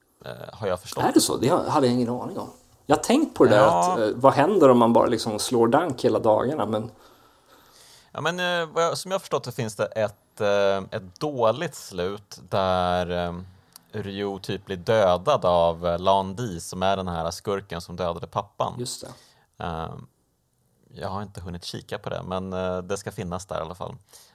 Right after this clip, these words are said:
Speaker 1: Jag har läst mig till. Eh, men, eh, och så har jag också förstått det som att, eh, Nozomi, om man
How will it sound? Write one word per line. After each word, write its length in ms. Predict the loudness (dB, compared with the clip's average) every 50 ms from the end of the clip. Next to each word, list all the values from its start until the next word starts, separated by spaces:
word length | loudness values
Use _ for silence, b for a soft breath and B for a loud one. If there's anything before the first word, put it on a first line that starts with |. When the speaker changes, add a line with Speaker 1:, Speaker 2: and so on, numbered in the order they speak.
| b _
Speaker 1:
Jag 60 | -6
har 60 | -2
läst 220 | -2 -2 -2 -4
mig 100 | -10 -10
till. 240 | -10 -10 -10 -10 -14 -20 b b b b b b b b b b _
Eh, 340 | -4 -2 -2 -2 -2 -4 -6 -8
men, 540 | -10 -6 -2 0 0 0 0 0 -2 -4 -4
eh, 640 | -2 -2 -2 -2 -2 -2 -2 -2 -2 -2 -2 -2 -4 -6 -10 _
och 560 | 2 2 2 2 0 _ _ _ -20 -20 -20 -16
så 180 | -14 -4 0 2
har 60 | 4
jag 100 | 4 4
också 220 | 2 -2 -6 -8 -10
förstått 300 | -6 -2 -2 -2 -2 -4
det 80 | -8
som 320 | -6 -4 -4 -4 -4 -6 -4
att, 440 | -4 -4 -4 -6 _ _ _ -6
eh, 120 | -4 -4 -2
Nozomi, 1000 | -4 -4 -6 -6 -8 -8 -10 -12 -10 -8 -8 -6 -6 -8 -8 -8 -6 -6 -8 -8 -6
om 300 | -4 -4 -4 -4 -4 -4
man 440 | -2 -2 -2 -2 -2 -6 -8 -10